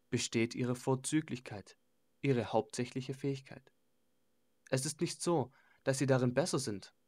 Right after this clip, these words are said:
als die Heiligen der höheren Kategorie. Doch weil die Unmündigen ihrer mehr bedürfen,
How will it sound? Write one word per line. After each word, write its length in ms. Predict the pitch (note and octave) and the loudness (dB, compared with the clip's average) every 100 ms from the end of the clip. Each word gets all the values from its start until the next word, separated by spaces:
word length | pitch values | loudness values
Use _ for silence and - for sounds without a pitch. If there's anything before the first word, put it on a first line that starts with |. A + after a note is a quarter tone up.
| _ | _
als 240 | - B2 - | -2 -2 0
die 160 | B2 | 0
Heiligen 540 | A#2 A#2+ C3+ B2 G#2+ - | 0 0 0 0 -4 -4
der 160 | A2 G#2+ | -4 4
höheren 320 | C#3 C#3 A2+ | 4 4 -2
Kategorie. 580 | A#2 - A2 G#2+ G#2+ - _ _ _ _ _ _ _ _ - | -6 -8 -8 -8 -10 -14 _ _ _ _ _ _ _ _ -2
Doch 180 | C#3 | 2
weil 140 | C#3 C#3+ | 4 6
die 100 | D3 | 6
Unmündigen 680 | E3+ F3+ D#3+ B2+ B2 A2 - _ | 4 4 4 2 0 -4 -8 _
ihrer 240 | - C3+ B2 | -2 2 4
mehr 240 | A#2+ C#3+ | 4 4
bedürfen, 520 | C3+ C3 C#3 D#3 G#2 | 4 2 2 0 -8